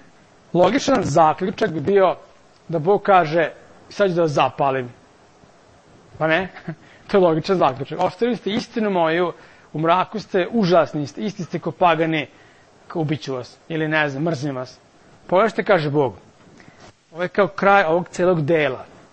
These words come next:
Znači imaš optužbu, imaš dokument i sada otišao na sud i Bog daje odgovor na ovo. I kaže ovako, to je drugi deo petnaestog stiha.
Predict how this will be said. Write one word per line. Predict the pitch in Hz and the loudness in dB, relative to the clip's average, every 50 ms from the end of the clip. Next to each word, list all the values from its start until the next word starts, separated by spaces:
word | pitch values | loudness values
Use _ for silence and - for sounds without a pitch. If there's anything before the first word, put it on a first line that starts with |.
| _ - - - - - - | _ -20 -20 -20 -20 -16 -8
Znači | - 160 - - 202 | -8 -8 -6 -4 -6
imaš | 226 - - - | -6 -6 -8 -4
optužbu, | - 185 175 - - - 214 208 208 208 240 311 311 277 - - - - - - - - _ _ _ _ _ | 0 0 0 0 -2 -4 -4 -2 -2 -2 -2 -2 -4 -4 -10 -18 -20 -20 -20 -20 -20 -20 _ _ _ _ _
imaš | - 170 185 190 180 | -4 -2 0 0 2
dokument | 175 190 190 - 180 165 156 147 160 202 247 262 240 - - - - _ _ - - _ _ _ _ _ _ _ | 2 0 0 0 -2 -2 0 0 0 0 -2 -4 -6 -8 -14 -20 -20 _ _ -20 -20 _ _ _ _ _ _ _
i | - | -6
sada | 160 - 190 190 226 254 233 - - - - - - _ _ _ _ _ - _ _ | 0 2 2 4 4 4 2 2 -2 -12 -20 -20 -20 _ _ _ _ _ -20 _ _
otišao | 196 196 190 - - - 262 | 2 2 2 0 -2 -2 0
na | 233 196 | 0 0
sud | - - - 196 190 220 302 330 311 254 196 - - _ _ _ _ _ _ _ | -2 -2 -2 0 0 2 0 0 -2 -6 -12 -14 -20 _ _ _ _ _ _ _
i | 180 165 | -2 2
Bog | 170 247 269 269 254 - - - - - | 4 4 4 4 2 -2 -10 -20 -10 -4
daje | 165 175 175 185 220 220 | 0 2 4 4 4 4
odgovor | - 196 202 180 165 151 170 165 165 156 | 4 2 2 2 2 0 2 2 2 2
na | 156 147 131 123 | 0 -2 -2 -2
ovo. | 120 117 117 117 - - - - - - - | -4 -6 -12 -14 -18 -20 -20 -20 -20 -16 -14
I | - | 0
kaže | - 226 233 208 214 | 4 4 6 6 6
ovako, | 196 175 147 - - 143 143 135 - - - - - - _ - - - - - - - - - - - - - - - - - - - - - - | 6 6 6 4 0 -4 -6 -6 -12 -20 -20 -20 -20 -20 _ -20 -20 -20 -20 -20 -20 -18 -18 -16 -18 -18 -20 -20 -20 -20 -20 -20 -20 -20 -20 -4 0
to | 196 | 2
je | 196 175 | 2 2
drugi | 139 202 220 196 202 | 2 0 0 0 2
deo | 170 196 180 156 | 4 4 4 4
petnaestog | - - - 175 160 139 165 165 151 - - 170 | 2 -2 -2 -2 -2 -2 -4 -4 -4 -4 -6 -6
stiha. | - - - 156 131 - - 123 | -4 -2 -2 -2 -2 -2 -6 -12